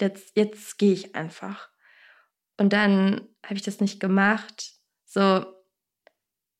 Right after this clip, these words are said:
ja, und das mit, ja klar, weil ich dann dachte, okay, jetzt hab ich schon so viel hier durchgemacht. Dadurch habe ich ja auch einen besonderen Status,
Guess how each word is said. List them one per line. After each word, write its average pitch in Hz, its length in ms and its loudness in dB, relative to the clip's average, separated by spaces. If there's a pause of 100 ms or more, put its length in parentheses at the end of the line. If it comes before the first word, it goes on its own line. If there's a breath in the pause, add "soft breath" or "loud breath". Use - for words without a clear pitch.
(1080)
ja, 208 120 2
und 202 80 4
das 196 140 -4
mit, 202 220 -4 (540)
ja 196 180 0
klar, 196 400 -2
weil 196 160 -2
ich 196 100 -10
dann 196 220 0
dachte, 202 300 -4
okay, 196 260 -2
jetzt 196 220 -2
hab 196 140 0
ich 202 100 -4
schon 190 180 -2
so 208 160 0
viel 185 480 -4 (1120)
hier 214 200 0
durchgemacht. 196 760 0
Dadurch 196 440 0
habe 214 180 2
ich 208 120 -4
ja 208 180 2
auch 202 140 -4
einen 190 260 2 (500)
besonderen 196 500 2
Status, 196 840 -2